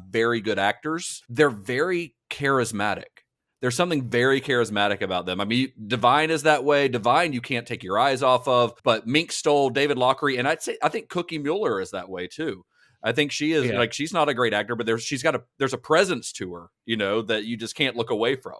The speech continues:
Speaker 2: And speaking of presence and just, uh, a charisma, one of the actors in this, uh, was actually not even,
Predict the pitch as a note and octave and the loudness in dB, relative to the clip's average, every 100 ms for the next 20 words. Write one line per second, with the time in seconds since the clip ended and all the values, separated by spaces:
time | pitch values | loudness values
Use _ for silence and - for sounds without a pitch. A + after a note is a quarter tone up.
0 | _ G2+ G2+ - G3 G#3+ D#3 - B2 A2+ | _ -6 -6 -8 -6 -4 -2 2 2 2
1 | G#2+ - G2 D#2+ G2 - G2+ F#2 F2 - | -6 -4 -4 -4 -10 -8 -8 -6 -8 -10
2 | F2 - G#2 A2 A2 E2+ F2+ E2 G2+ B2+ | -14 -8 -4 -2 -2 -4 -4 -4 0 2
3 | A2+ A2 G2+ - G2+ F#2+ F#2 F#2 - - | 4 4 2 -4 -6 -4 0 -2 -2 -8
4 | G2+ F#2+ F2+ G#2+ C3 G#3+ F3 A#2 C3 D3 | -4 -2 -4 -6 -6 -6 -8 -4 -2 -2
5 | B2+ C3+ B2+ A#2 | -4 -2 -2 -2